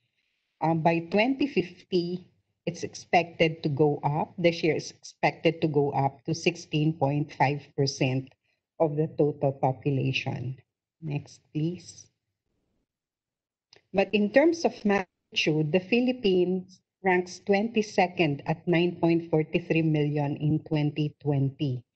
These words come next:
um, and is expected to go up to twenty-three point eight six million, um, by twenty fifty. Next, please. So if we look at some of the,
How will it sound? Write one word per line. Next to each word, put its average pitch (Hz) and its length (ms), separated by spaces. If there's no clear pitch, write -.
um, 160 400
and 175 240
is 175 180
expected - 800
to 170 60
go 156 260
up - 340
to 165 100
twenty-three 180 720
point 165 280
eight 165 300
six - 380
million, 147 720
um, 147 300
by 156 540
twenty 147 420
fifty. 135 680
Next, 165 320
please. 175 480
So - 140
if - 180
we 277 160
look 359 180
at 359 180
some 277 280
of 277 100
the, 185 420